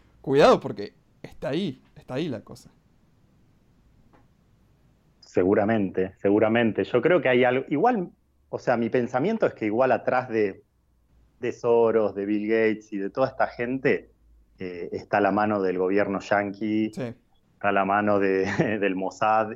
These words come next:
Speaker 2: y que ellos son un poco que ponen la cara, y bueno, pero como atrás de TikTok y todo eso estará el gobierno de China, atrás de Univision está <laughs> el, el, el sionismo, Israel y demás.
Speaker 1: Sí.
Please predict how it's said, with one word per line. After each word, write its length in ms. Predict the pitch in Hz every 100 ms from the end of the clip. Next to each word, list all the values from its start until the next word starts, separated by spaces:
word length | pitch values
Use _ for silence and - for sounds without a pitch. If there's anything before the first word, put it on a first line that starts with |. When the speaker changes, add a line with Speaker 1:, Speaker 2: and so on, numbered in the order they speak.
| -
Speaker 2:
y 100 | 98
que 180 | 107
ellos 260 | 117 117 110
son 120 | 110
un 100 | 104
poco 240 | 101 107 101
que 100 | 90
ponen 280 | 107 104
la 140 | 95 92
cara, 580 | 104 104 107 107 107 104
y 100 | 92
bueno, 320 | 98 90 82
pero 360 | 90 87 87 - _ _ _ -
como 240 | 95 95
atrás 260 | 95 110 107
de 120 | 101
TikTok 500 | 110 95 - 120 113
y 100 | 107
todo 220 | 101 101
eso 160 | 110 110
estará 300 | - 92 101
el 80 | 98
gobierno 400 | 95 101 101 95
de 100 | 95
China, 680 | - 117 113 110 110 113 110
atrás 320 | 92 - 104
de 100 | 101
Univision 680 | 101 101 110 110 - 110 104 101
está 580 | 85 - 98 92 120 - - - _ _ _ -
<laughs> 100 | - 104 -
el, 300 | 104 92 95
el, 540 | 104 - 110 101 98 104
el 140 | 98
sionismo, 600 | - 104 110 117 120 113
Israel 440 | 95 85 101 110 104
y 40 |
demás. 380 | 101 113 127 - _
Speaker 1:
Sí. 220 | - 123